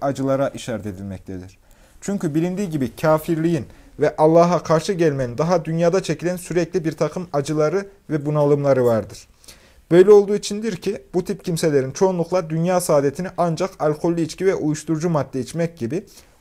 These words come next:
oyalayıcı görüntüler seyretmek gibi ve çalgı aletleri dinlemek gibi yollarda bulabildiklerini görürüz. Buna karşılık yine aynı ayetlerde müminlerle ilgili olarak "Onlara Allah rahmet edecektir." buyruluyor. Gerçekten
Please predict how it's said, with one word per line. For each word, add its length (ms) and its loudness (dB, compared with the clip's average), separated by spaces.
oyalayıcı 680 4
görüntüler 500 0
seyretmek 640 -2
gibi 280 -4
ve 260 0
çalgı 320 2
aletleri 480 2
dinlemek 380 -2
gibi 160 -4
yollarda 540 2
bulabildiklerini 680 -2
görürüz. 520 -6
Buna 180 2
karşılık 540 2
yine 160 0
aynı 320 2
ayetlerde 680 2
müminlerle 680 2
ilgili 240 0
olarak 320 2
"Onlara 460 2
Allah 340 2
rahmet 320 0
edecektir." 600 -2
buyruluyor. 520 -6
Gerçekten 600 0